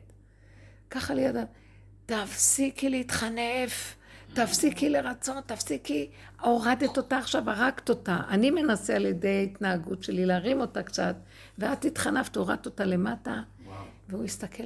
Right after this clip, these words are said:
Speaker 1: ובאותו רגע שהוא דיבר ככה, כאילו הוא אמר לי, "לא מתאים לך, את מוכרת את הנפש שלך בשביל חניפות קצת, אז היא הביאה אותך, בשביל זה את צריכה למכור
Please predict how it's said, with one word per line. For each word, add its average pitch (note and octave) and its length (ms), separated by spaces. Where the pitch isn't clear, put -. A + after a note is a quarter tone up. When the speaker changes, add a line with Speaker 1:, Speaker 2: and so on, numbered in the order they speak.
Speaker 1:
ובאותו G3 880
רגע C#4+ 320
שהוא F#3+ 300
דיבר F3+ 320
ככה, - 340
כאילו B3+ 240
הוא B3+ 60
אמר G#3 220
לי, G#3 240
"לא F#3 120
מתאים A3+ 420
לך, - 260
את - 200
מוכרת - 500
את - 140
הנפש F#3 520
שלך - 300
בשביל F3+ 500
חניפות E3 680
קצת, A#3+ 440
אז G#3+ 180
היא G#3+ 120
הביאה C4 220
אותך, - 260
בשביל - 200
זה F#3+ 80
את G3 60
צריכה - 160
למכור E3+ 340